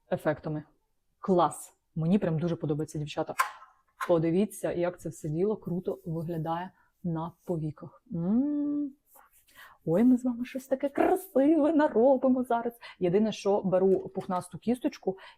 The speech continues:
і трошечки спробую прибрати ці блискітки, які трошечки посипалися. Ну, тобто, да, спаркл, він все-таки осипається.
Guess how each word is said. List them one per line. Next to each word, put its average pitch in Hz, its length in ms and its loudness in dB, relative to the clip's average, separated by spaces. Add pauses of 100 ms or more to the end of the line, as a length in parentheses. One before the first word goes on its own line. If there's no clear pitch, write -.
(120)
і 220 160 4
трошечки 214 840 0 (760)
спробую 196 440 2
прибрати 196 540 -2
ці - 160 -10
блискітки, 214 600 -6 (640)
які 202 260 -2
трошечки 220 580 -2
посипалися. 226 1000 0
Ну, 240 100 2
тобто, 202 260 -2
да, 180 140 0
спаркл, 240 460 -2
він 202 120 0
все-таки 202 380 -6
осипається. 202 720 -2